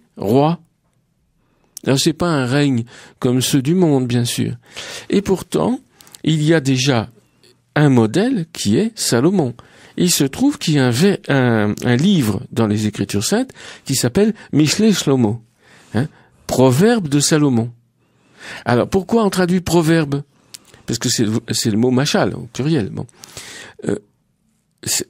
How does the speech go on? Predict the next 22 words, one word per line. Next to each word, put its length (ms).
on 60
pourrait 220
dire 200
parabole 440
de 80
Salomon. 420
Alors, 220
quand 220
on 200
lit 420
le 340
livre 420
des 120
proverbes, 420
puisque 300
c'est 160
l'usage 420
de, 100
de 200
le 160
nommer 380
ainsi, 380